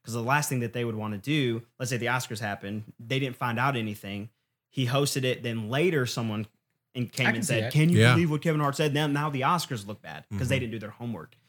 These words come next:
Speaker 1: So now it's almost, it's almost they're on the offensive rather than the defensive.
Speaker 3: Yeah.
Speaker 1: They're seeing, and that's why I think it's always been there, like you're saying, but we're seeing it more now because more and more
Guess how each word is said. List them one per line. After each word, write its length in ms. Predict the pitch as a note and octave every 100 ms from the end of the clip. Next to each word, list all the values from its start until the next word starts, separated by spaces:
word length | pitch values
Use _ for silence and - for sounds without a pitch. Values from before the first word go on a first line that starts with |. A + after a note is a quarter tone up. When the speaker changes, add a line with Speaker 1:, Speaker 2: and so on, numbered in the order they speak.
| _ -
Speaker 1:
So 100 | D3+
now 140 | D#3+
it's 100 | F#3+
almost, 280 | D#3+ C#3+ -
it's 340 | C#3+ C3 C3 -
almost 480 | - D3+ C3+ - -
they're 100 | C3+
on 120 | B2+
the 100 | A2 -
offensive 580 | C3 C3 G#2+ G#2 G#2+ G2
rather 240 | G#2+ G#2+
than 160 | G2+ G2
the 80 | F#2
defensive. 540 | - A2+ D#3 D#3+ G2+
Speaker 3:
Yeah. 140 | F2 E2 _ _ _
Speaker 1:
They're 120 | B2+
seeing, 360 | A#2+ D3+ C#3+ C3+
and 220 | C3+ B2+
that's 180 | C3+ C3
why 120 | B2+
I 80 | A#2+
think 240 | A#2 A#2+ - _ _ -
it's 120 | B2+
always 260 | B2 G#2+
been 260 | G#2 C#3+ E3+
there, 160 | A#2+ A2+
like 180 | G#2+
you're 60 | G#2+
saying, 380 | - D3+ C#3 A#2
but 60 | A2
we're 140 | A2+
seeing 340 | - D3 C3
it 100 | A2 G#2
more 240 | A#2+ C3
now 220 | A#2+ A2
because 340 | G#2 G#2+ A2+ G2+
more 260 | A2+ B2
and 80 | A#2
more 420 | A2+ A#2 A#2 G#2